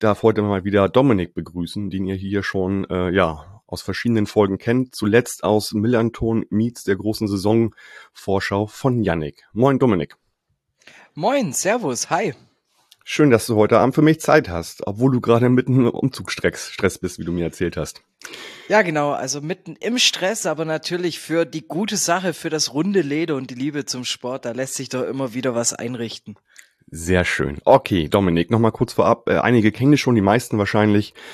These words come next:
Speaker 1: äh, entweder vom Millanton oder aus deinem eigenen Podcast, äh, Die Beste aller Zweiten, ähm, die ja auf mein Sport-Podcast, äh, läuft. Trotzdem mal vorweg, wer bist du, was machst du so in deinem Leben und warum bist du Fan vom ersten F C Heidenheim?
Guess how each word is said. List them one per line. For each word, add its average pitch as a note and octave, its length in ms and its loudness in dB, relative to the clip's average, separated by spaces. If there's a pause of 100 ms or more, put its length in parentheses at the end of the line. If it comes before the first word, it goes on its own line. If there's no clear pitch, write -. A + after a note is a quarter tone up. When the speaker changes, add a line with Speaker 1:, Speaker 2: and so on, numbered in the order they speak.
(440)
Speaker 1:
äh, G2+ 400 6 (220)
entweder G#2+ 320 6
vom F#2 180 0
Millanton C3 560 2
oder G#2 120 4
aus G#2 120 2
deinem G2 280 2
eigenen A2 320 4
Podcast, - 720 -6
äh, F#2+ 160 0
Die F2+ 120 -4
Beste F#2+ 380 0
aller F2+ 240 0 (140)
Zweiten, C3 800 -2 (760)
ähm, F#2+ 540 2
die F#2+ 160 -8
ja F#2+ 160 0
auf - 200 -2
mein F2 200 -2
Sport-Podcast, - 1300 -2
äh, F#2 240 0
läuft. G2+ 540 2 (720)
Trotzdem B2 300 2
mal A2+ 140 6
vorweg, A#2+ 440 2
wer A2+ 160 4
bist C3+ 280 2
du, D3 320 0
was A2 180 2
machst A#2 220 0
du A2+ 60 0
so G#2+ 140 0
in G#2+ 80 4
deinem G2 220 4
Leben G2+ 320 2
und F#2+ 140 -2
warum G2+ 440 2
bist A#2 240 -2
du A2 60 -6
Fan G2+ 280 -2
vom A2 180 -2
ersten - 320 -2
F G#2 100 -6
C A#2 140 -4
Heidenheim? D#2+ 460 -4